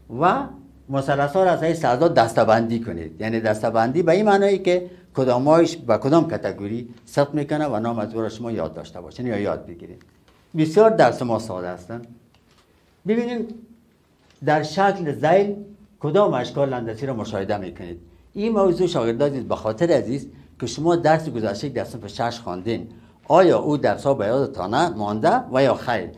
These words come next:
اگر به یادتان مانده باشه و برای ما بسیار سهولت ایجاد می‌ک-، می‌کنه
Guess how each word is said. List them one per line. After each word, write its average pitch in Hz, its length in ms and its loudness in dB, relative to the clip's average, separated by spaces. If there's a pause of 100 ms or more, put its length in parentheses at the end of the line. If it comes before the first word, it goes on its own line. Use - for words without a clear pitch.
(300)
اگر 202 220 4
به 147 140 4
یادتان 233 420 4
مانده 214 280 4
باشه 214 420 4 (420)
و 156 240 6
برای 127 260 4
ما 175 140 6
بسیار 180 300 6
سهولت 120 420 -2
ایجاد 98 360 -4
می‌ک-، 101 220 -10 (400)
می‌کنه 127 500 -4